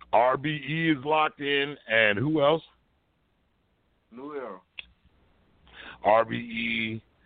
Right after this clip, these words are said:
Speaker 1: and New Era is locked in. Thank you to New Era. Thank you to R B E. New Era, I,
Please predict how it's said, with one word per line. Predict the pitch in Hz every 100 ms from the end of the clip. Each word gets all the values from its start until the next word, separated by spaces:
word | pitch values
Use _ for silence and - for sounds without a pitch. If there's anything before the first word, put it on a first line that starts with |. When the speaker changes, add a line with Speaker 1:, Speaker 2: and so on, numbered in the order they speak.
| _ _ _ -
Speaker 1:
and | 101 104
New | 120 117
Era | 113 113 113 113
is | 104
locked | 104 110 110 _
in. | 113 113 113 -
Thank | 143 143 -
you | 139 147 139
to | -
New | 110 127 135
Era. | 135 127 135 143 170 180 -
Thank | 127 135 -
you | 135 139 143 - - - -
to |
R | 123 117 135 135
B | 135 127 123 -
E. | 151 170 143
New | 139 185
Era, | - 208 208 123 101 _ _ _ -
I, | 127